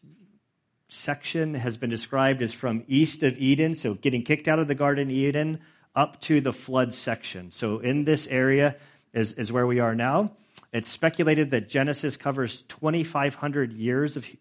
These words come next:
of human history, and that Genesis chapter four and five cover about fifteen hundred years. So a lot of time is elapsing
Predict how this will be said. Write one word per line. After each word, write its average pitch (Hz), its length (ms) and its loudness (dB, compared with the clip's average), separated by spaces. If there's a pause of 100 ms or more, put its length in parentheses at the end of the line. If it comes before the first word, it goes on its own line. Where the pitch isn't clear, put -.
(120)
of 117 140 -2
human 135 400 -2
history, 165 600 -2 (300)
and 123 160 0
that 113 140 -2
Genesis 151 640 0 (340)
chapter 135 360 0
four 139 400 -2
and 123 180 -6
five 135 640 -2 (100)
cover 131 180 0
about 117 240 -2 (200)
fifteen - 420 -2
hundred 120 320 -2
years. 113 340 2
So 117 160 -2
a 113 60 0
lot 147 460 4
of 165 120 -2
time 147 380 0
is 123 100 -2
elapsing 127 760 -4